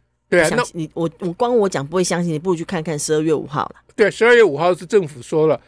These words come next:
Speaker 1: 选委会说了是什么，
Speaker 2: 嗯。
Speaker 1: 就你要怀疑，你去怀疑选委会，你不要怀疑我。
Speaker 2: 嗯，嗯，嗯。嗯。
Speaker 1: 啊，意思是这个意思。
Speaker 2: 嗯，
Speaker 1: 对。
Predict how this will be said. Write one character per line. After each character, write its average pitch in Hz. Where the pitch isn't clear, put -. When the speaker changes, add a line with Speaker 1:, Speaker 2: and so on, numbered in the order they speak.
Speaker 1:
选 196
委 196
会 190
说 185
了 170
是 -
什 113
么， 113
Speaker 2:
嗯。 120
Speaker 1:
就 156
你 143
要 208
怀 175
疑， 160
你 131
去 156
怀 127
疑 135
选 120
委 104
会， 120
你 113
不 147
要 131
怀 117
疑 117
我。 151
Speaker 2:
嗯， 143
嗯， 160
嗯。 143
嗯。 -
Speaker 1:
啊， -
意 190
思 156
是 143
这 139
个 120
意 113
思。 -
Speaker 2:
嗯， 120
Speaker 1:
对。 -